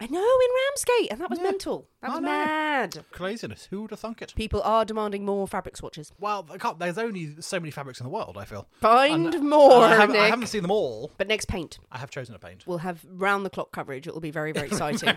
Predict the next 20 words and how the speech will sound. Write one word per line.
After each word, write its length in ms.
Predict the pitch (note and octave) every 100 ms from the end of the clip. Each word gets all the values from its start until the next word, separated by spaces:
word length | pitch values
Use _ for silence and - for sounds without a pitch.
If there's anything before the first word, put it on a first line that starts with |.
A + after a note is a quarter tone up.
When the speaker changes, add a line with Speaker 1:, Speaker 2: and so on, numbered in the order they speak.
| G3+
Speaker 2:
very 160 | B3
exciting. 380 | G#3 - F3+ D3+ -
Speaker 1:
Of 120 | G3 G3
Speaker 2:
I 60 |
Speaker 1:
the 60 | G3
Speaker 2:
imagine 180 | G#3+ E3+
actually, 120 | F3 D#3+
Speaker 1:
refurb. 300 | E3+ D#3 E3
Speaker 2:
yeah, 80 |
I've 120 | E3+ E3
been 120 | F3+
sort 120 | F#3
of 40 |
walking 220 | E3+ F3 D#3+
through 120 | D#3
the 60 |
house 320 | C#3 C3 A2 -
recently 400 | C3 B2+ A#2+ A2
and 140 | A2
going, 240 | A#2 A2+